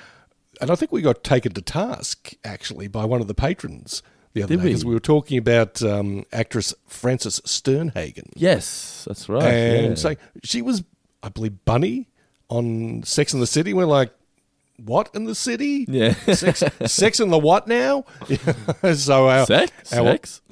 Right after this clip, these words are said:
Speaker 1: <laughs> S word in the city. <laughs>
Speaker 2: But, uh, yeah, so she was obviously in that as well. But, yeah, Sex and the City, I remember just watching quietly on a Monday night about nine thirty. It used to start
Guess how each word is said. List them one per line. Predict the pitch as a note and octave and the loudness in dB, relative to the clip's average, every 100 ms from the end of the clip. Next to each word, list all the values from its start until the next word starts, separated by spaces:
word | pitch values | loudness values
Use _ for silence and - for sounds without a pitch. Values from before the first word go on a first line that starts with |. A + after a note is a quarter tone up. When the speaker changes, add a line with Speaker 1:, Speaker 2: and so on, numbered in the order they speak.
| - - - _ - | -20 -20 -20 _ 0
Speaker 1:
<laughs> | G3 G#3 - - - - - - - - - - - - - - _ | 2 2 -2 -4 -6 -6 -20 -20 -20 -20 -20 -20 -18 -18 -20 -20 _
S | D3+ E3+ - | 0 0 0
word | F3 E3+ F#3+ A3+ | -2 2 2 2
in | F3 | 0
the | D#3+ | 2
city. | - F#3 G#3+ - | 4 6 4 2
<laughs> | F4 G4+ - _ - - - E3 - D3+ - - - - - - - | 0 0 -4 _ -10 -10 -8 -10 -8 -12 -12 -16 -18 -20 -20 -14 0
Speaker 2:
But, | D3+ | 2
uh, | D3 C#3 A2+ | 4 2 4
yeah, | C#3 | 2
so | A#2 A2 | 2 0
she | - | 0
was | B2 | 0
obviously | G#2+ F#2 - F#2 | 0 -2 -6 -4
in | F2+ | -2
that | F#2 F2+ | -4 -4
as | D#2+ | -6
well. | F#2 G2+ | -4 -2
But, | A#2+ A2 | -2 -2
yeah, | C#3 C#3+ | -2 -2
Sex | - - | -2 -4
and | F3 | -6
the | |
City, | - D3 | -4 0
I | C#3 | 2
remember | A#2 A2+ A2+ | 2 2 0
just | G#2 G#2 | -2 -6
watching | G2 A2 - G#2 F#2+ F2 _ _ _ _ _ _ | -2 -2 0 -2 -2 -6 _ _ _ _ _ _
quietly | - A#2+ B2 A2+ G2 F#2+ E2+ - | -4 2 2 2 0 -2 -4 -10
on | G#2+ | -4
a | G#2 | 0
Monday | G#2 G#2 | 2 2
night | G2+ F#2 F#2 | 2 2 0
about | F#2+ F#2 | -2 -2
nine | G2+ G#2 | 0 2
thirty. | G2 F#2+ | 2 0
It | F#2+ | 0
used | F#2 | -2
to | F#2 | -6
start | - F#2 | -2 -2